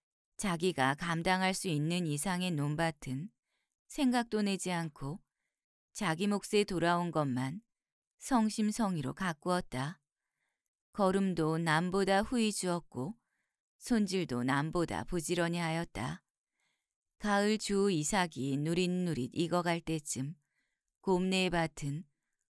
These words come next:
먼 발로 볼지라도 남의 것보다 훨씬 충실히 보였다. 처녀 시절에는 처녀 홀몸이라고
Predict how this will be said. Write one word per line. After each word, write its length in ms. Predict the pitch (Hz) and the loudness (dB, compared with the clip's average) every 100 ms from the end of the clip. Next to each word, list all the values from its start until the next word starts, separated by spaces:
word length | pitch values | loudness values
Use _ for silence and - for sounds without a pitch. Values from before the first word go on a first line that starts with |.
| - | -4
먼 360 | 170 180 196 208 | 2 4 6 4
발로 340 | 208 202 202 | 4 4 2
볼지라도 840 | 190 151 - 185 170 147 123 147 - _ _ _ _ - | 2 0 0 0 0 0 -4 -8 -10 _ _ _ _ -6
남의 360 | 139 139 175 180 | 0 2 2 0
것보다 580 | 180 - 156 107 104 | 0 0 0 2 0
훨씬 540 | - 220 180 - 127 113 | 0 0 -2 -2 -4 -2
충실히 520 | - 202 185 180 175 | -2 -2 -2 0 0
보였다. 640 | 175 175 180 - 131 160 - - _ _ _ _ _ _ _ _ | 2 2 0 -6 -8 -8 -14 -20 _ _ _ _ _ _ _ _
처녀 440 | - 240 214 208 | 0 2 4 2
시절에는 920 | 208 208 190 190 180 156 139 143 147 | 0 -2 2 2 2 0 0 -2 -4
처녀 460 | 143 254 214 202 202 | -4 -2 0 2 2
홀몸이라고 960 | 233 220 208 196 185 160 135 - 127 | 2 2 0 -2 -2 -2 -4 -6 -8